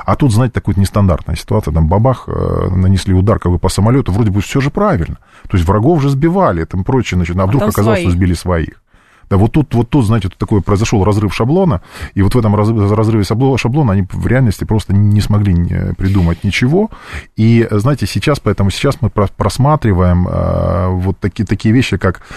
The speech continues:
Speaker 1: знаете, там Зеленский выходит, ничего мне не говорит, я требую международного расследования.
Speaker 2: Да.
Speaker 1: Международное расследование после эм эйч семнадцать, когда десять лет,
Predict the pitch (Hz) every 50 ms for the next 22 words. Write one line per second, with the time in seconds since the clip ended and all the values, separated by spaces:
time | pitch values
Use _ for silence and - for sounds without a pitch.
0 | - - - 123 117 - - 90 87 85 107 110 120 110 - - 95 98 - 123
1 | 98 90 - 104 98 110 117 104 90 87 80 - - 139 113 - 127 131 107 98
2 | 90 92 90 85 95 98 104 104 90 90 87 87 92 92 - - - 90 80 69
3 | 65 67 60 - - - - - 180 175 170 175 165 170 170 175 - - - 98
4 | 101 110 117 120 123 110 110 110 113 - - 135 151 156 147 110 90 90 92 -
5 | - 113 - - 101 104 107 107 92 - - 113 107 110 131 151 - - - -
6 | - - - - _ _ _ _ _ _ - 92 92 90 104 101 98 117 117 -
7 | - - - 110 104 85 - - -